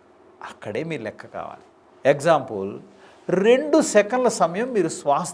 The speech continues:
తీసుకున్నారనుకోండి, మూడు సెకన్ల సమయం శ్వాసని హోల్డ్ చేయండి, అప్పుడు ఐదు సెకన్ల సమయాన్ని శ్వాసను వదలండి. అలా కాకుండా మీరు గట్టిగా శ్వాస ఇంకా బయటకు వచ్చేస్తుందిరా అన్నంత వరకు మీరు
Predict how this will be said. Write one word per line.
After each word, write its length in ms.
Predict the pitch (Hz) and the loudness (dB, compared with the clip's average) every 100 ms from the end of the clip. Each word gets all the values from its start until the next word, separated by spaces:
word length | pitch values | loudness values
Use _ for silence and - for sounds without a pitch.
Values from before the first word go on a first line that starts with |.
| 165 | -8
తీసుకున్నారనుకోండి, 800 | 156 - 160 135 127 143 131 135 - _ _ - | -8 -4 -4 -4 -6 -8 -8 -12 -20 _ _ -16
మూడు 480 | 135 151 190 240 240 - | -8 -2 0 2 0 2
సెకన్ల 380 | 202 202 214 214 202 | 2 2 0 0 0
సమయం 280 | 185 180 180 175 - | -2 -2 -6 -8 -6
శ్వాసని 600 | - 104 127 - 151 185 - - _ | -2 -2 -2 -8 -10 -12 -14 -20 _
హోల్డ్ 240 | 147 220 240 - | 4 4 4 -6
చేయండి, 320 | 127 - - - - _ 104 113 | -8 -10 -20 -20 -20 _ -10 -10
అప్పుడు 420 | - 254 269 170 135 143 180 - - - _ 113 147 | -4 0 4 4 2 0 -4 -6 -18 -20 _ 0 2
ఐదు 200 | 226 269 294 - | 2 2 2 4
సెకన్ల 360 | 226 226 220 208 - | 2 2 2 2 2
సమయాన్ని 560 | 165 180 170 156 135 131 151 151 - - - | -2 2 2 0 -6 -8 -8 -12 -18 -18 -10
శ్వాసను 540 | 127 107 135 - 156 123 | -6 -4 -6 -8 -8 -8
వదలండి. 420 | 113 104 - - - _ - | -8 -12 -18 -20 -20 _ -2
అలా 140 | 139 147 175 | 0 4 4
కాకుండా 420 | 208 208 190 170 180 180 - - 156 | 4 2 4 4 4 2 -8 -4 2
మీరు 160 | 180 175 - - - | 4 2 -6 -10 -2
గట్టిగా 440 | 185 - - 220 208 - | -2 0 4 8 6 6
శ్వాస 300 | 175 185 196 | 2 4 2
ఇంకా 120 | 202 180 147 | -2 0 4
బయటకు 280 | 196 190 190 | 4 4 2
వచ్చేస్తుందిరా 680 | 175 226 220 220 202 202 196 - - - - | 4 4 2 0 0 4 4 4 -4 -8 -2
అన్నంత 280 | 165 180 170 170 | 0 0 0 0
వరకు 180 | 180 156 | 0 -4
మీరు 120 | 165 | -6